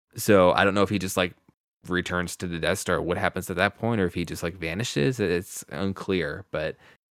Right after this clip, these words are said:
basically he's gone from that scene. And, and that's the end of the bullet point. So again, it, it, it, it's not specific in that it,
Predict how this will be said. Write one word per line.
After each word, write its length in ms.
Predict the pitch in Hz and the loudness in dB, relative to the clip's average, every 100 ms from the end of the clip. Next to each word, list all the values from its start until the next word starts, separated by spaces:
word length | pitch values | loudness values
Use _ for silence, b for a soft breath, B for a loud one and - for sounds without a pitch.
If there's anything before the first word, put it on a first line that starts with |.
| _ _ | _ _
basically 400 | 117 120 107 90 | 4 4 2 -2
he's 160 | 92 - | -2 -2
gone 240 | 87 85 | 0 0
from 160 | - 82 | -2 -6
that 180 | 64 - | -6 -8
scene. 340 | 69 67 85 _ _ _ _ | -8 -10 -14 _ _ _ _
And, 220 | 117 117 120 | 2 2 2
and 140 | 127 | 4
that's 160 | 135 135 | 4 4
the 80 | |
end 100 | 143 | 4
of 60 | 131 | 6
the 60 | 110 | 6
bullet 280 | 110 123 | 6 4
point. 280 | 110 104 87 | 4 0 0
So 160 | - 131 | 4 4
again, 280 | 131 127 107 | 6 4 4
it, 200 | 120 123 | 2 0
it, 200 | 85 - | -4 -6
it, 380 | 87 - 117 - _ _ - 120 | -6 -2 -2 -2 _ _ -16 -6
it's 140 | 127 | 2
not 180 | 180 240 | 4 4
specific 800 | - 120 - - 160 - - - - | 2 -4 -4 4 4 4 2 0 2
in 200 | 131 123 | 4 6
that 260 | 110 107 | 6 4
it, 120 | 87 | 0